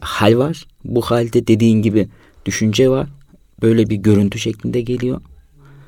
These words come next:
Korku içerikli geliyor. Sürekli geliyor. Kişi istemese de geliyor. Ve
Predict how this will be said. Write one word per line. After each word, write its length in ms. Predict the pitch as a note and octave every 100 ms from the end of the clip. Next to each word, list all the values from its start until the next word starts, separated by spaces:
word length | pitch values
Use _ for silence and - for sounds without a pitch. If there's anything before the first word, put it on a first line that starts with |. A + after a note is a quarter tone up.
| _ -
Korku 320 | - C#3 D#3
içerikli 460 | E3 D3 C#3+ C#3+ C3+
geliyor. 360 | C3+ C#3+ F3 G3+ - -
Sürekli 500 | - - F3+ - B2+
geliyor. 360 | B2 B2+ F3+ A#3 - _ _ _ _ _
Kişi 320 | - F3 F#3 -
istemese 520 | - - F3 C#3+ A2
de 80 | G2
geliyor. 380 | - A2+ E3+ C4+ - - - - - _ -
Ve 140 | D#3